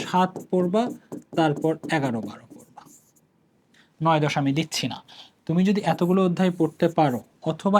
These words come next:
এতগুলো না পড়ে যদি এই পর্যন্তও পড়তে পারো, যে দুই, তিন, চার, পাঁচ, ছয়, সাত, আট, তারপরেও তুমি নাইনটি ফাইভ আপ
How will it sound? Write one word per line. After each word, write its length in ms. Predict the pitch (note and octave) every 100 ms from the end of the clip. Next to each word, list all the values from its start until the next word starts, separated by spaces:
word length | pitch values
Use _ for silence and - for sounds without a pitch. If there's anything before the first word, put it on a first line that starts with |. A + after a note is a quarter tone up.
| G3
এতগুলো 380 | E3+ F3 F3+ F#3
না 160 | D#3+ D#3
পড়ে 260 | D#3 F3+ F#3
যদি 200 | F3 F3 -
এই 160 | F#3
পর্যন্তও 640 | G3+ G#3 G3 G#3 G3+ G#3+ G#3+
পড়তে 320 | F3 - D3+
পারো, 240 | B2 A2+ A#2 - - _
যে 80 | D3+
দুই, 200 | D3 F3
তিন, 180 | F3 E3+ E3
চার, 220 | D#3 D#3
পাঁচ, 200 | D3+ D3 -
ছয়, 180 | D#3
সাত, 260 | D3 D3 C#3+
আট, 260 | - C#3 - - - _ _ _ _ _ _ _ _ -
তারপরেও 760 | D#3+ F3 F3+ - D#3+ F#3 G3 B2+ - _ _ _ _ _ -
তুমি 180 | D3+
নাইনটি 420 | D3+ C#3+ C#3+ D3 D#3
ফাইভ 520 | D3+ - D3 C#3 D#3 D#3 -
আপ 220 | C#3